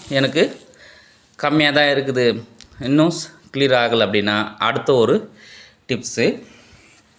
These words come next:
இந்த கருவேப்பிலை. இது நாட்டு கருவேப்பிலை.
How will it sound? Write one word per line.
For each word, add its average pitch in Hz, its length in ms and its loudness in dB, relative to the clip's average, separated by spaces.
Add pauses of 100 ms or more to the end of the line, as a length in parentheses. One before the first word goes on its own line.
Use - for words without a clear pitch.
(2000)
இந்த 143 240 4 (4000)
கருவேப்பிலை. 127 540 0 (160)
இது 110 140 -6
நாட்டு 123 280 -2
கருவேப்பிலை. 117 480 2